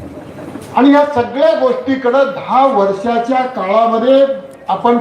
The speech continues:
सगळ्याकडे लक्ष घालून या सगळ्या गोष्टी घडवल्या.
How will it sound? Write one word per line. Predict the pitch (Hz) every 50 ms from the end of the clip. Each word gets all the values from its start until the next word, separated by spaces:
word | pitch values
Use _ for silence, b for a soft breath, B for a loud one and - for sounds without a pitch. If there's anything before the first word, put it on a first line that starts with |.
| -
सगळ्याकडे | 208 202 202 220 240 247 240 - 233 240
लक्ष | 233 208 208 226 226 - - 254
घालून | 254 226 214 196 196 196 202 226 240 226
या | 220 220
सगळ्या | 208 208 196 208 220 220
गोष्टी | 208 196 190 180 - 208
घडवल्या. | 196 170 165 - 190 202 196 170 156 143